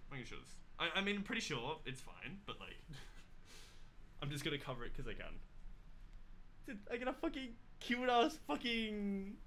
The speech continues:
Denji with a Pochita, like, pillow. Well, it's not Pochita,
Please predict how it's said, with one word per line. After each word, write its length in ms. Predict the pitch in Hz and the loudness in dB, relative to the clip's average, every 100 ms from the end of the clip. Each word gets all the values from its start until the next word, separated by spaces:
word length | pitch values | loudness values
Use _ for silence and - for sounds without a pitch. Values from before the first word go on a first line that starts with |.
| - | 2
Denji 460 | 220 226 214 190 180 | 6 6 6 4 4
with 160 | 185 190 | 2 2
a 320 | 190 190 190 | 4 4 2
Pochita, 600 | 214 208 202 202 196 175 | 0 2 4 4 4 2
like, 240 | 165 160 - | 0 -2 -2
pillow. 400 | 208 156 131 131 - - - - - - - - - - - - - | 0 2 2 0 -4 -12 -12 -14 -12 -14 -12 -12 -12 -14 -14 -14 2
Well, 80 | 170 | 4
it's 80 | 165 | 8
not 200 | 214 - | 6 6
Pochita, 600 | 180 - 139 117 120 | 0 2 0 2 0